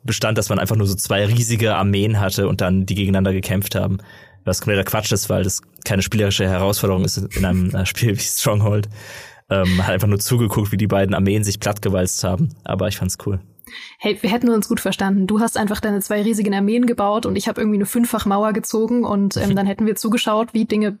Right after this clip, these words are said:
Speaker 2: passieren oder auch nicht, weil,
Speaker 1: Ja,
Speaker 2: ähm,
Speaker 1: ich
Speaker 2: die
Speaker 1: hab
Speaker 2: Armee zu
Speaker 1: früher
Speaker 2: groß ist und die Mauer zu dick.
Speaker 1: Ich hab früher sehr gerne bei Strategiespielen zugeguckt, auch bei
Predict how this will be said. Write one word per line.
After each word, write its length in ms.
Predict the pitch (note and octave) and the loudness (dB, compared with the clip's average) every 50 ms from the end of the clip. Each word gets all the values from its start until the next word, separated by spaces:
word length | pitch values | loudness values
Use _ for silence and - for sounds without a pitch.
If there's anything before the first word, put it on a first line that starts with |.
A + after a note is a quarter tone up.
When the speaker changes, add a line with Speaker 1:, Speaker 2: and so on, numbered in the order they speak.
| _ _ | _ _
Speaker 2:
passieren 460 | - G#3 F#3+ - G3+ F#3+ F3+ F3+ F3+ | -6 -4 -4 -2 0 0 0 0 0
oder 220 | F#3 F#3 G3 E3+ | 0 0 0 0
auch 120 | E3+ - - | -2 0 0
nicht, 320 | F#3 F3 - - - - - | -2 -2 -2 -4 -8 -10 -6
weil, 300 | - F3+ F3 F3 F3 E3 | -4 -2 0 0 0 2
Speaker 1:
Ja, 100 | D#3 D3+ | 2 2
Speaker 2:
ähm, 180 | F3+ F3+ - - - | 2 0 -2 -2 -4
Speaker 1:
ich 80 | - | -2
Speaker 2:
die 60 | - - | 0 0
Speaker 1:
hab 60 | - | 2
Speaker 2:
Armee 100 | G3+ G3+ | 2 2
zu 60 | F3 | 2
Speaker 1:
früher 140 | D3+ C3+ - | 2 2 2
Speaker 2:
groß 200 | F3 G3 G3+ - | 2 0 0 0
ist 100 | G3+ - | -2 0
und 60 | G3 | 2
die 60 | G3 F#3+ | 2 2
Mauer 220 | F#3+ F#3+ F#3+ F#3+ | 2 2 2 0
zu 120 | - - F#3 | 0 -2 -2
dick. 220 | F3+ E3+ - - - - - - - - _ _ _ | -2 -2 -4 -6 -12 -20 -20 -20 -20 -20 _ _ _
Speaker 1:
Ich 60 | - | -4
hab 80 | A#2+ - | -2 0
früher 160 | C3+ B2+ A2+ | 2 2 2
sehr 220 | G2+ A#2 A#2 A2+ | 2 2 2 2
gerne 200 | G#2+ A2 G#2+ G#2 | 2 2 2 2
bei 120 | F#2+ G2 G2 | 2 0 0
Strategiespielen 640 | - - G2+ G2 F#2+ G#2+ G2 - - G2 F#2 F2+ - | 0 0 0 0 0 0 -2 -2 0 0 0 0 0
zugeguckt, 640 | - - G2 G2+ F#2+ - - F#2 - - - - | 0 0 0 -2 -2 -2 -4 -4 -4 -6 -4 -4
auch 120 | F#2 F#2+ - | -4 -4 -2
bei 400 | - G2 F#2 F#2 F#2 F#2 F#2+ | 0 0 2 2 2 0 0